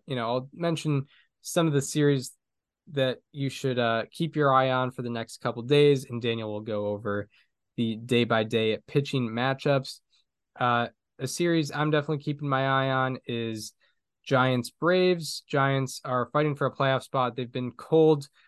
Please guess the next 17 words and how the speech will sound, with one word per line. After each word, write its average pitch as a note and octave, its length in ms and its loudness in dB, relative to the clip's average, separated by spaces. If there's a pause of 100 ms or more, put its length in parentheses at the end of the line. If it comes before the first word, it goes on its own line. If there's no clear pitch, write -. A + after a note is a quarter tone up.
(200)
a C#3+ 60 -6
little C#3+ 240 2
bit, C3 280 0
and B2+ 180 -6
they B2+ 120 -4
are A#2+ 100 -4
facing B2+ 420 -4
off A#2 220 -4
against A#2 480 -4
the A2 80 -6
Braves. B2 500 2
Uh, A2 200 -2
Spencer B2+ 360 -2
Strider A#2+ 300 -2
dominated A2+ 500 0
last A2 320 -2
night, G#2+ 320 -4